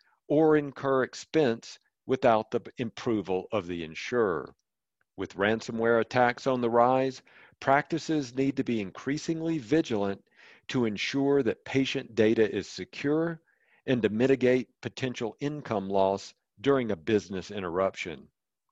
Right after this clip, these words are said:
Investing in the right cyber insurance policy for your practice can provide you some peace of mind.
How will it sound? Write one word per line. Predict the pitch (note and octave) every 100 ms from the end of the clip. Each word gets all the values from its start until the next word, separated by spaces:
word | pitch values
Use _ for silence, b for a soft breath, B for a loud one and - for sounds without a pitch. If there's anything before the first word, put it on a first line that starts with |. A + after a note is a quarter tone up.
| _ _ B B B C3
Investing | C#3 C3+ F#3 - F#3 F3
in | D#3
the |
right | B2 C3 C3
cyber | - - B2 B2 B2+ C3
insurance | C3 - C3 C3 -
policy | - C#3+ C3+ A2 - G2+ G2+
for | A2
your | G2+ G2
practice | - C3+ C3 - F#2+ - - _ _ _ -
can | G#2
provide | - F#2 F#2+ F#2+ G#2
you | A2+ A#2 A2+ _
some | - G2+ F2
peace | - A2 -
of | F#2 G2
mind. | F#2+ F#2+ E2+ D2 D2